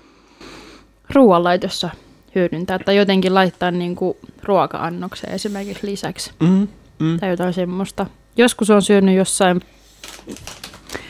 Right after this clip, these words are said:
Speaker 1: katukeittiössä niinku burgerin, minkä kylkeen ei tullut ranskiksia, vaan noita.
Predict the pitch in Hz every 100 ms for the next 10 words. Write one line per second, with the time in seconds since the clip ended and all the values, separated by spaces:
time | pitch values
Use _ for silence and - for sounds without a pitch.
0 | - - - - 208 196 180 180 180 -
1 | 185 - 190 190 190 185 233 208 170 156
2 | 151 156 160 175 180 185 180 180 190 185
3 | 180 185 185 202 208 - 202 - 190 190
4 | 190 190 185 185 185